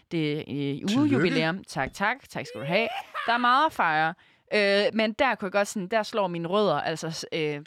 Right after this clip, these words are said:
Speaker 1: de, de slår sgu, øh, hårdt ned i den jyske muld.
Speaker 2: Jeg er fra
Speaker 1: Femogfirs
Speaker 2: København. Jeg synes,
Speaker 1: kroner
Speaker 2: det er
Speaker 1: for en
Speaker 2: sygt dyrt.
Speaker 1: wrap. Men ved du, hvad jeg har fundet ud af?
Speaker 2: Nej.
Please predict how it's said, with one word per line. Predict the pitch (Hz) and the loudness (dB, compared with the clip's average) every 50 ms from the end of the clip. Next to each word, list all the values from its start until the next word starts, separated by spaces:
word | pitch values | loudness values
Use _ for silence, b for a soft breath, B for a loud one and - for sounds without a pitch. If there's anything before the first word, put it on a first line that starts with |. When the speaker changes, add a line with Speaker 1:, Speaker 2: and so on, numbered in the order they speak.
| - - | -12 -10
Speaker 1:
de, | 202 196 185 170 - | -8 -8 -8 -10 -10
de | - 190 | -10 -8
slår | - - 190 175 156 | -6 -2 0 0 0
sgu, | 151 - - - 170 160 156 151 151 | -2 -4 -8 -10 -10 -10 -8 -6 -6
øh, | 147 147 147 147 160 - - _ _ _ _ _ _ _ _ | -6 -6 -6 -8 -10 -12 -14 _ _ _ _ _ _ _ _
hårdt | - - 220 226 233 - | 0 2 4 4 4 2
ned | - 226 196 196 185 | 0 -2 0 0 -2
i | 120 165 | -2 -6
den | 175 165 165 165 | -8 -8 -8 -6
jyske | 170 175 185 - - 170 | -6 -6 -6 -6 -6 -6
muld. | 160 156 160 156 156 - B B | -6 -4 -4 -4 -4 -6 B B
Speaker 2:
Jeg | 117 117 113 | -8 -6 -2
er | - | 2
fra | 381 | 2
Speaker 1:
Femogfirs | 381 370 349 | 2 2 2
Speaker 2:
København. | - - 370 370 - - 285 | 2 2 4 4 2 2 2
Jeg | 277 285 | -2 -2
synes, | 339 | 0
Speaker 1:
kroner | 339 370 370 | 2 2 2
Speaker 2:
det | 349 - - | 2 2 2
er | 302 | 0
Speaker 1:
for | 285 | 2
en | 285 277 | 2 0
Speaker 2:
sygt | 254 220 | -2 0
dyrt. | 190 | 2
Speaker 1:
wrap. | 269 339 392 415 403 _ b b b b b b b b b b b | 2 2 2 0 -2 _ b b b b b b b b b b b
Men | 247 285 294 277 240 | 0 2 2 2 0
ved | 349 381 | 0 0
du, | 349 277 | 0 2
hvad | 247 262 | 2 2
jeg | 285 294 | 2 2
har | 285 | 0
fundet | 262 - 262 240 226 - | 0 -2 -4 -4 -4 -4
ud | - 339 311 | -4 -2 0
af? | 247 196 175 151 - 117 | 0 0 0 -2 -4 -4
Speaker 2:
Nej. | 131 170 | -6 -6